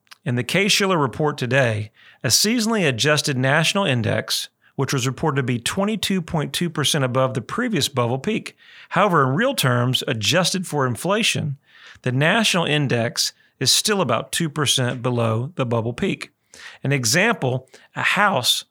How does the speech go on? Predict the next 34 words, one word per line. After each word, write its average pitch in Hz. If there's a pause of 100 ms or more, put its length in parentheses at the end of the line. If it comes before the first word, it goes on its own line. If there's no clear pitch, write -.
(160)
price 135
in 123
two 202
thousand 131
that 135
was 131
two 202
hundred 185
thousand 131 (300)
in 127
the 123
year 143
two 185
thousand, 131 (400)
all 123
right? 190 (1700)
Um, 123 (720)
the 127
price 156
would 135
be 131
two 156
ninety-one. 127 (1700)
That's, -
that's, -
that's 156
an 143
increase. 190
So 185 (340)
what 233
they're 185
saying 220
is 147
that 139